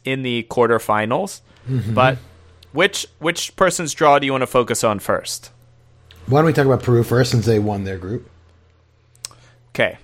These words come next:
Speaker 1: so Peru's in Group C. They're with France, Australia, and Denmark. Uh, they, if they got out of the group, I'd have to say they'd likely be the, the second place team.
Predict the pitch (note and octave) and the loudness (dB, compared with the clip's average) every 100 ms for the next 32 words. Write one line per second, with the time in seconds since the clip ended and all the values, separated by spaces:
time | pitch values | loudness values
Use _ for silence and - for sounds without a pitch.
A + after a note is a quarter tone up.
0 | - - D#3 A#2 - - C#3 D3+ F#3 E3+ | -8 0 4 2 0 -4 -2 0 -2 -4
1 | F#3+ F3 G#3 G3+ - - C#3 A2 G3 _ | -6 -6 -10 -8 -8 -2 -2 -4 -8 _
2 | _ _ _ _ C3 C3 B2 - - D3 | _ _ _ _ 0 2 0 -4 -2 0
3 | F#3 A3 - - C#3+ - - D3 C#3 C3+ | 0 -2 -8 -4 -4 -2 -2 2 4 2
4 | C3+ C3 C3 C#3 _ _ _ _ _ A#2+ | 2 4 2 -2 _ _ _ _ _ -6
5 | B2+ A#2+ A#2 G#2+ G2 E2+ - - - _ | -6 -2 0 0 0 -2 -2 -10 -20 _
6 | _ _ _ _ - A#2+ A#2 A2+ A2+ - | _ _ _ _ -2 2 4 4 2 0
7 | - B2 C#3 D3 D3 C#3+ - _ _ _ | -8 -2 2 2 0 -4 -10 _ _ _
8 | - G#3+ - A3+ F3 D3+ C#3+ C#3 C3+ B2 | -2 -2 0 -2 0 2 4 2 0 -4
9 | A2 B2+ A#2+ - A#2+ A#2 - F#3+ - C#3+ | -6 -6 -6 -6 -6 -4 0 0 0 -8
10 | - C3 A#2 A2 A2 G#2 - A2+ D3 G3+ | -4 -2 -2 -4 -6 -8 -14 -4 0 0
11 | - C3 A2+ A2 A2 - B2 A#2 A2+ A2 | -2 -4 -2 -2 -4 -8 -8 -6 -6 -6
12 | G#2+ G2+ A#2+ A2 D3+ - C3 - A#2 A2+ | -6 -8 -12 -4 -2 0 -2 -2 -2 -2
13 | - A#2+ C3+ F3+ | -6 -6 -4 -6